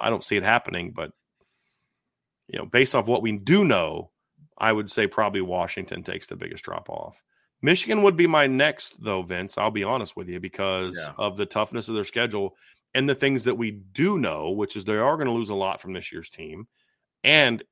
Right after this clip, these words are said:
Speaker 1: y-, you know, if, if a more likely thing to debate is will a guy go pro or not, as opposed to the whole team staff leaving, that's a little bit different debate. Certainly possible. I mean, look, Jim Harbaugh hiring the, the, the agent he did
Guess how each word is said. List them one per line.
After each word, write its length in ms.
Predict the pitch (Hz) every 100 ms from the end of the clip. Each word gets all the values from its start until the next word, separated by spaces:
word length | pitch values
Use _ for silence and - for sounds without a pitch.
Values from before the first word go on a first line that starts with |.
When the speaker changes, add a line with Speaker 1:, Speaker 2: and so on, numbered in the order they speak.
| -
Speaker 1:
y-, 180 | - -
you 160 | -
know, 160 | 123 104
if, 220 | 120 117 -
if 360 | 147 135 - _ _ _ _ _ _ _ _ _ _ _
a 140 | 123
more 340 | 135 139 123 117
likely 500 | 120 135 151 143 127
thing 220 | 135 123
to 100 | 113
debate 400 | 113 104 104 110
is 140 | 107
will 160 | 110 113
a 40 |
guy 120 | 107
go 160 | 101 104
pro 240 | - 120
or 100 | 101
not, 280 | 90 85 92
as 100 | 101
opposed 320 | 95 - 101
to 60 | -
the 100 | 95
whole 420 | 87 101 95 85 -
team 240 | 123 113
staff 340 | - 117 104 87
leaving, 400 | 80 80 80 - _ _ _ _
that's 180 | 120 123
a 60 |
little 200 | 110 107
bit 200 | 98 98
different 320 | 101 110 82 90
debate. 400 | 87 98 87 - _ _
Certainly 260 | 208 165
possible. 460 | - 117 151 - 107
I 40 |
mean, 140 | 110 131
look, 200 | 123 - _ _ _ _ _ _ - 131
Jim 200 | 135 190
Harbaugh 380 | 170 165 147
hiring 340 | 131 143 139 127
the, 140 | 104 -
the, 140 | 123 104 _
the 100 | 127
agent 300 | 135 123 117
he 100 | 123
did 380 | 120 131 135